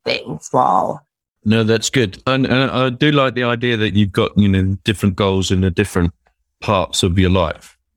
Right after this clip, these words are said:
Speaker 2: because it's so very easy just to get concentrating on business,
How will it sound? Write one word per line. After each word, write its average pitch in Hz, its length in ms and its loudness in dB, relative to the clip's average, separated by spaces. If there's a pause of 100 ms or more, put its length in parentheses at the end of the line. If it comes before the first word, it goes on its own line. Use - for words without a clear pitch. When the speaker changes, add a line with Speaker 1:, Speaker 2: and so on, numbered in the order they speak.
(160)
Speaker 2:
because - 280 -2
it's 101 160 0
so 107 280 0
very 98 300 2
easy 92 440 2
just 90 340 -2
to 95 60 0
get 85 300 -2
concentrating 87 1120 0
on 85 440 2 (500)
business, 90 680 -2